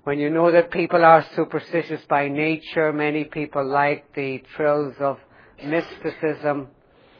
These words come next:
and it has been a successful tool since then.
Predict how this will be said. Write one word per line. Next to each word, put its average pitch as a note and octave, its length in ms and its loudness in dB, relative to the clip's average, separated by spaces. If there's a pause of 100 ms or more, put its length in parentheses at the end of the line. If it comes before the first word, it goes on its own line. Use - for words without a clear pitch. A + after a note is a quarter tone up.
(260)
and C#3+ 600 -4
it D#3 220 -2
has D3 480 -2 (380)
been D3+ 300 0
a D3 160 -4 (140)
successful D3+ 920 -2 (140)
tool C#3+ 320 0 (160)
since D#3 280 0 (280)
then. C3+ 500 4